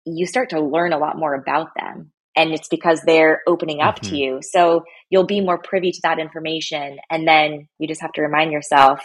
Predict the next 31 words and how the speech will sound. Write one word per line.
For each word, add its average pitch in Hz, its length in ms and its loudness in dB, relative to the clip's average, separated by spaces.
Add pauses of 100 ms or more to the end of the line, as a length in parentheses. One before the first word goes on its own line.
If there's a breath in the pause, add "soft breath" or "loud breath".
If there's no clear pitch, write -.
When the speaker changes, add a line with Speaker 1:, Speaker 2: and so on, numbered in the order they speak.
(140)
Speaker 1:
your 160 160 -4
days 170 340 4
get - 200 2
really 185 240 2
busy. 156 500 2
You 175 100 -2
know, 160 140 2
we're 170 140 6
all 170 140 8
kind 180 220 -2
of 180 60 -4
in 185 120 -4
the 185 60 -2
grind, 165 520 -2 (440 soft breath)
but 160 240 2 (600)
taking, 185 520 -4
Speaker 2:
<laughs> 127 380 -8
Speaker 1:
having 214 240 2
a 196 40 0
mindset 185 500 -2
where 170 340 0
Speaker 2:
Yep. 180 120 -10
Speaker 1:
I'm 196 120 -6
gonna 214 160 -4
take 208 240 -12
a 185 40 -10
pause. 170 580 -2 (160)
"Oh, 180 440 -6 (400)
I 214 80 -4
just, 208 240 -8
like, 190 160 0